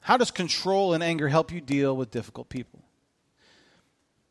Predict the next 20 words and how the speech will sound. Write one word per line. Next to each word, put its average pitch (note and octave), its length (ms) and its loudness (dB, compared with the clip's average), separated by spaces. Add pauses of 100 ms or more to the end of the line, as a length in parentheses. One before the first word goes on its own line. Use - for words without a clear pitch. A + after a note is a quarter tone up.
(480)
And D#3+ 120 0
this A#3 140 4
is A#3 100 0
really A3+ 200 4
for F#3+ 180 0
how G3+ 200 6
do A#3 60 4
we G#3 120 0
neighbor F#3+ 400 4
well? B2 500 2
Because D#3 240 0
once B3+ 240 4
we C4+ 60 0
start A3+ 240 2
to F#3+ 100 -4
understand F#3 500 0
maybe E3 200 4
a C#3+ 80 2
cranky D#3 360 0
neighbor, C#3 380 2